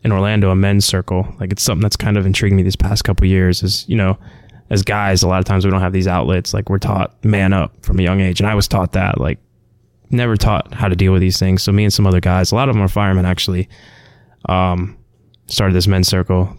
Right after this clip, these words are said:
that, you know, it's guys, we come together, we usually meet up somewhere and it's all like-minded people. So we all kinda share what we're working on, things like that, and then kinda just give a space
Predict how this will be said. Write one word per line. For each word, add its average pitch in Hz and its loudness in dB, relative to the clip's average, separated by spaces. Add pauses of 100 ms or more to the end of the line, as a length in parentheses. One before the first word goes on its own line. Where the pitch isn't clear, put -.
that, 95 -4 (180)
you 123 -4
know, 98 0
it's 95 -2
guys, 98 0
we 101 2
come 98 0
together, 92 2
we 92 4
usually 95 2
meet 104 2
up 95 0
somewhere 95 2
and 92 0 (400)
it's - 0
all 143 2
like-minded 127 0
people. 131 2
So 104 0
we 101 2
all 101 2
kinda 98 2
share 101 0
what 101 2
we're 101 0
working 135 0
on, 131 2
things 104 2
like 101 0
that, 104 0
and 98 0
then 95 2
kinda 101 -2
just 98 -2
give 104 0
a - -2
space - -2